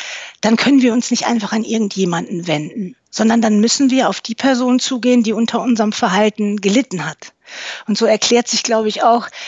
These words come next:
dieser berühmte Song und dieser gute Satz von Elton John, dass das so schwierig ist, weil es heißt, sie müssen sich mit dieser Bitte um Verzeihung, und das ist ja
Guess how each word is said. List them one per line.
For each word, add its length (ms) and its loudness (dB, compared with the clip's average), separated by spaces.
dieser 220 0
berühmte 500 0
Song 380 2
und 160 -4
dieser 180 -2
gute 320 -6
Satz 480 -4
von 160 -6
Elton 400 -6
John, 380 -2
dass 180 -6
das 180 -4
so 80 -6
schwierig 640 -2
ist, 440 -12
weil 140 2
es 160 -2
heißt, 260 -2
sie 80 -2
müssen 320 0
sich 220 -4
mit 160 -4
dieser 180 -2
Bitte 320 -2
um 160 -4
Verzeihung, 840 -2
und 140 -10
das 140 -8
ist 200 -6
ja 220 -4